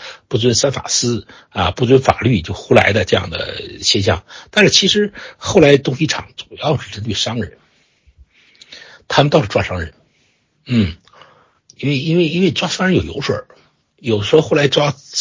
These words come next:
官，官员倒反而没有抓商人这么有油水儿啊，油水儿大，于是就抓商人。那么在之前，你比如说我们看那个谁，这个白居易的那卖菜翁，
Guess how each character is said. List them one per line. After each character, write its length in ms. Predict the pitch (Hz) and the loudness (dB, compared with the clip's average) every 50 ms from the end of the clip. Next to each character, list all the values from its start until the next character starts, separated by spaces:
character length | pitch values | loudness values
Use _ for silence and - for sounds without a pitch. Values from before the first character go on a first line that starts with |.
| - - - - | -4 -4 -4 -2
官， 160 | - 127 127 | 0 0 0
官 240 | - - 165 160 143 | 2 4 4 6 6
员 160 | 131 131 131 | 6 2 0
倒 100 | 135 117 | -4 -6
反 160 | - - - | -6 -6 -4
而 80 | 85 90 | -2 0
没 80 | 113 | 0
有 80 | 123 98 | 0 0
抓 160 | - 123 117 | -2 -4 -4
商 220 | - - 131 131 | -2 -2 -2 -2
人 80 | 113 95 | -2 -2
这 60 | 95 98 | -2 -4
么 80 | 95 | -6
有 60 | 87 85 | -8 -10
油 200 | 82 - - 95 | -14 -18 -18 -16
水 140 | - - - | -16 -16 -16
儿 80 | _ _ _ _ _ _ _ _ _ _ | _ _ _ _ _ _ _ _ _ _
啊， 320 | - - 196 - - - - _ _ _ | -2 0 2 2 0 -2 -8 _ _ _
油 140 | - 104 | -2 0
水 80 | 107 104 | 0 2
儿 20 | |
大， 260 | 101 104 - - - - - - - _ | 2 0 -2 -4 -10 -20 -20 -20 -20 _
于 80 | - 104 | -6 -4
是 160 | - - 104 | -4 -4 -4
就 160 | 95 - 98 | -4 -8 -8
抓 180 | 90 - - - | -8 -6 -6 -4
商 220 | - - 107 104 | -4 -4 -4 -4
人。 160 | 82 - - _ _ _ - - - - - - - - - - | -4 -6 -10 _ _ _ -20 -20 -20 -20 -20 -20 -20 -20 -10 -2
那 140 | 156 180 180 | 2 4 6
么 100 | 180 180 | 6 6
在 180 | 170 233 247 | 6 4 2
之 240 | - - - 311 294 | 2 2 0 2 2
前， 400 | 247 - - - 117 - 113 143 | 2 2 0 0 -4 -4 -2 -2
你 120 | 170 139 98 | 0 -2 0
比 100 | 104 127 | -2 -2
如 80 | 143 | -4
说 160 | 135 - 165 | -2 -2 -2
我 80 | 156 113 | -2 -2
们 140 | 92 98 101 | -2 -4 -4
看 240 | - - 127 123 117 | -2 0 0 0 0
那 80 | 110 | 0
个 100 | 107 104 | 0 -2
谁， 300 | 101 - 101 110 127 - - _ _ _ _ - - | -2 -2 -2 -4 -6 -6 -10 _ _ _ _ -20 -20
这 80 | - - | -18 -8
个 60 | 120 | -2
白 180 | - 123 131 | 0 2 2
居 180 | 135 143 156 160 | 2 0 0 0
易 100 | 160 113 | 0 0
的 100 | 107 95 | 0 -2
那 80 | 98 113 | -2 -2
卖 120 | 135 131 | -2 -2
菜 140 | - - 127 | -2 -4 -6
翁， 240 | 123 131 143 - | -6 -6 -8 -10